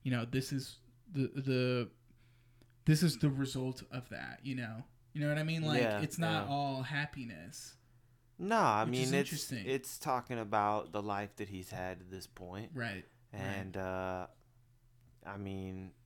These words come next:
Speaker 2: he summed it up pretty well in twenty-one minutes.
Speaker 1: It's, it's, yeah, and that's a wild cover. I have to say, um, uh, uh, some people may be upset with us 'cause it seems like we're fans of the cover, but I will say, um, it,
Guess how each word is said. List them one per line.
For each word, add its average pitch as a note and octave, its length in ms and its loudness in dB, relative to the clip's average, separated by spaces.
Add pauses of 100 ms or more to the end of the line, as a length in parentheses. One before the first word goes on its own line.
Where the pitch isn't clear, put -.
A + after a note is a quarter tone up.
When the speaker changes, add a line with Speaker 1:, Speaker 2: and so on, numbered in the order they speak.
(180)
Speaker 2:
he G#2 380 -12 (360)
summed A2+ 320 -4
it A2 80 4
up A#2+ 240 4
pretty A#2+ 220 -2
well A#2 360 0
in G2 120 -6
twenty-one G#2+ 420 -6
minutes. G#2+ 520 -8 (440)
Speaker 1:
It's, - 180 -12 (720)
it's, - 300 -6
yeah, B2+ 300 -2 (180)
and C#3+ 160 0
that's D#3 200 2
a D3+ 40 6
wild C3 260 4
cover. B2 280 2
I E3 120 8
have G#3+ 100 8
to A3 80 -4
say, E3 400 4
um, C3 440 -2 (640)
uh, D3 200 2
uh, D3 120 -4
some A3+ 160 0
people A3+ 220 2
may D#3 180 4
be C3+ 400 0
upset C3+ 340 -2
with B2+ 160 -4
us G#2+ 160 -4
'cause - 140 -14
it G#2+ 140 -10
seems A#2+ 180 -4
like A2 200 -6
we're A2+ 140 -4
fans A2 340 -8
of A2 60 -10
the G#2+ 60 -10
cover, A2+ 280 -4
but A#2 180 -2
I B2 60 0
will B2+ 200 0
say, A#2 640 0
um, A2 420 -4 (480)
it, C3+ 160 -4